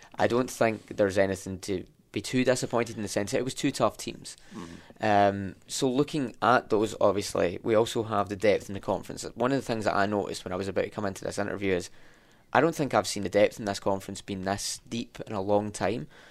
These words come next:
Speaker 1: Uh, if you look at it, Francis Marion is still the only undefeated team. They're seven oh and one. You have Barton six and one, Chewan six one one, Mount Olive seven and two,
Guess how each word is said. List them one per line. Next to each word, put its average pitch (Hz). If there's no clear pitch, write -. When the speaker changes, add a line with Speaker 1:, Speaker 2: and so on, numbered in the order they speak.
Speaker 1:
Uh, 98
if 95
you 110
look 131
at 110
it, -
Francis 127
Marion 104
is 90
still 104
the 101
only 113
undefeated 101
team. 92
They're 104
seven 110
oh 101
and 98
one. -
You 104
have 95
Barton 120
six -
and 92
one, 95
Chewan 113
six -
one 107
one, 90
Mount 113
Olive 113
seven 107
and 98
two, 92